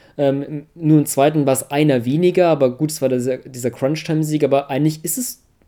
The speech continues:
zumindest von diesen Zahlen her, was ja Ludwigsburg einfach immer häufig forciert, ist es dann doch irgendwie das Ludwigsburger Spiel, aber irgendwie, ja, hat sich's noch nicht in so einen Seriengewinn umgemünzt. Das ist auch ganz interessant. Ähm, aber ich geb dir trotzdem recht, dass ich auch,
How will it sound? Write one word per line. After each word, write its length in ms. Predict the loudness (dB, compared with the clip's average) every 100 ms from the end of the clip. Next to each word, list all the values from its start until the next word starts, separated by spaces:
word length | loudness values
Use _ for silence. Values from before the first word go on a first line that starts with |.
| -4
zumindest 320 | 2 2 0
von 80 | -4
diesen 200 | -2 -4
Zahlen 360 | -2 0 2
her, 160 | 0 -2
was 120 | -2
ja 80 | -2
Ludwigsburg 380 | -2 -4 -6 -6
einfach 320 | -2 -2 -4 -18 -10
immer 280 | -2 0 0
häufig 300 | 0 -2 -8
forciert, 380 | -8 -4 0 0
ist 80 | -2
es 120 | -4
dann 160 | -4
doch 140 | -2 -2
irgendwie 360 | 2 2 2
das 180 | 0 0
Ludwigsburger 540 | -2 -4 -6 -4 -2 -2
Spiel, 320 | -4 -4 -2
aber 200 | 2 2
irgendwie, 460 | 0 -2 -2 -2 -6 -20 -20 _ _ -8
ja, 280 | 0 0 0 -6 -16 -8
hat 180 | -6
sich's 140 | -6 -4
noch 120 | 0
nicht 220 | 0 0
in 120 | 0 0
so 120 | 0
einen 180 | 0 0
Seriengewinn 880 | -2 0 0 -2 -2 0 0 -4 -10 _ _
umgemünzt. 640 | -6 -2 -2 0 -2 -4 -4
Das 180 | -6
ist 120 | -6 -8
auch 160 | -8
ganz 200 | -6 -8
interessant. 520 | -8 -14 -10 -8 -8 -8
Ähm, 360 | -6 -4 -6 -4
aber 260 | 0 2 0
ich 120 | -2
geb 120 | 0
dir 120 | 0
trotzdem 360 | 0 -4 -4 -4
recht, 220 | -4 -4
dass 120 | -6
ich 140 | -6 -2
auch, 260 | -2 -2